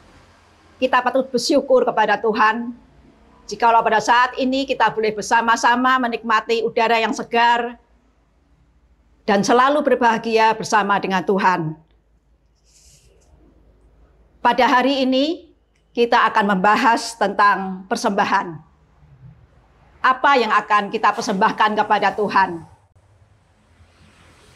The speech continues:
Bagaimana kita membawa persembahan kita kepada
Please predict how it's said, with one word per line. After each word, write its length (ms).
Bagaimana 560
kita 480
membawa 400
persembahan 560
kita 320
kepada 240